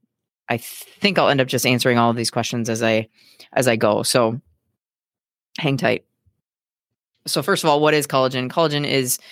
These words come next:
it's a structural protein in our body that, that makes up all of our connective tissue. And usually when people think of connective tissue, they think of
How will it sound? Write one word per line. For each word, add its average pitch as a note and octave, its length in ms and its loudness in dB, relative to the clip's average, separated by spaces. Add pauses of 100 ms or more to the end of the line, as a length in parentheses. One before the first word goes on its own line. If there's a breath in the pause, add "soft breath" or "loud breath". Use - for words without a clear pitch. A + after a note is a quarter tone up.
(200 loud breath)
it's - 160 -2
a C#3+ 40 -2
structural E3 400 0
protein C3+ 360 0
in B2 60 0
our B2 100 2
body A#2+ 340 0
that, A#2+ 280 0 (420)
that B2 340 0
makes D#3 400 0
up C3+ 220 0
all C3+ 140 4
of B2 60 -2
our A#2+ 120 2
connective A#2 420 -4
tissue. B2 400 -6
And A#2+ 140 -2
usually D3+ 320 2
when D3 120 0
people C#3 220 0
think B2+ 180 0
of A#2+ 120 -2
connective A#2+ 360 -2
tissue, A#2 380 0
they A#2 140 2
think A2+ 240 -2
of A#2 280 0